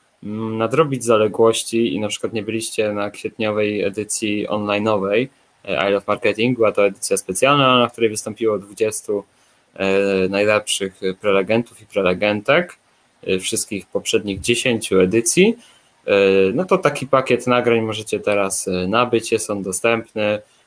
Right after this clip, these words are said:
e, tutaj na stronie wideo kropka sprawny marketing kropka p l ukośnik I love M K T. Link też jest oczywiście w opisie do tego live'a.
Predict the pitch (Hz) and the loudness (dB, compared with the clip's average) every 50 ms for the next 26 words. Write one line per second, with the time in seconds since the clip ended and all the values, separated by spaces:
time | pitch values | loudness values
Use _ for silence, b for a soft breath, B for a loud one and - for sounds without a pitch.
0 | b _ - - - 92 95 95 92 - 95 - 98 98 98 98 - - - 110 | b _ -10 -4 -2 0 0 -2 -4 -6 -4 -2 -2 0 -2 -2 -4 -6 -4 -2
1 | 113 107 101 98 92 95 98 - 123 117 113 107 104 95 - 107 95 - - 104 | -2 -2 -2 -2 -4 -6 -2 2 4 4 6 4 4 2 -2 -6 -8 -8 -8 -10
2 | 98 - - 113 107 101 98 104 101 98 - - - 104 - - 98 92 _ - | -10 -8 -4 -4 -4 -2 -2 -4 -6 -6 -6 -6 -8 -8 -8 -8 -16 -16 _ -8
3 | 107 110 - - 104 98 - 110 107 104 101 92 95 92 - - 101 101 - - | -6 -6 -6 -4 -6 -6 -2 0 2 2 4 4 2 0 -2 -6 -8 -8 -8 -10
4 | 98 92 98 95 95 95 95 - 92 95 92 90 90 - 165 175 185 185 180 B | -10 -4 -2 -2 -2 -2 -4 -6 -10 -12 -12 -10 -2 2 2 2 2 0 -4 B
5 | B B B B - 123 113 - - 113 104 - 110 - 107 - - 104 107 104 | B B B B -2 -2 -2 -2 -4 -6 -6 -6 -6 -8 -8 -10 -10 -10 -10 -10
6 | - - - 104 101 95 - 95 - - 156 - 156 135 135 131 135 - - 123 | -6 -2 0 0 0 0 -4 -6 -4 -4 -2 0 0 0 0 0 0 2 2 4
7 | 120 120 120 117 117 117 117 113 | 4 4 2 2 2 2 2 0